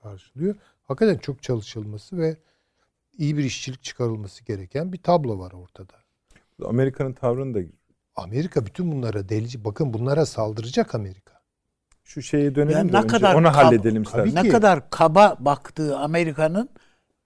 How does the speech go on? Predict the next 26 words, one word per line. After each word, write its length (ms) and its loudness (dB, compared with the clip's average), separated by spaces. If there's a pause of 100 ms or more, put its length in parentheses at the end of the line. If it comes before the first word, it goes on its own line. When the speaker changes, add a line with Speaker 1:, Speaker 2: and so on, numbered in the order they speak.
(220)
Speaker 3:
e, 500 -4
Dışişleri 460 0
Bakanı'nın 640 -2
açıklamasından 1080 -2
belli. 260 4
Speaker 1:
Tabii 240 0
ki 120 -10
canım. 380 -8 (120)
Tabii 100 -6
Speaker 3:
Yani 300 2
Speaker 1:
ki. 120 -6 (1200)
Speaker 3:
adamın 480 2
birinci 420 -2
derdi 320 6
Yunanistan'ın 760 0
haksız 680 -2 (320)
şeylerine 460 4
mani 420 4
olmadı 560 -2
filan 360 2
filan 300 0
diye. 200 -4 (840)
Koskoca 500 -2
Amerika'nın 600 0
derdi 340 6
buysa 580 4